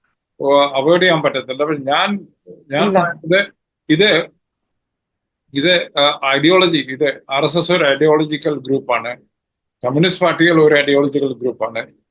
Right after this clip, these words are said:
Speaker 1: ഇത് രണ്ടും രണ്ട് വഴികളാണ് ജനാധിപത്യത്തിലും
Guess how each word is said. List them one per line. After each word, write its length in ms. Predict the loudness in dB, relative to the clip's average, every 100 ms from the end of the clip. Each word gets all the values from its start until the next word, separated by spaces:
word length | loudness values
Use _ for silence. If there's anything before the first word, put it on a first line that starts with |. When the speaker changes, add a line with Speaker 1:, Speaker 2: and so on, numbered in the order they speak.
| -2
Speaker 1:
ഇത് 240 | 0 2
രണ്ടും 600 | 2 2 2 2 0 -4 _ _ _ -4
രണ്ട് 240 | 0 2 4
വഴികളാണ് 800 | 4 4 2 4 2 2 0 -4 _ _ -8
ജനാധിപത്യത്തിലും 1000 | -2 0 2 0 0 0 0 -4 -6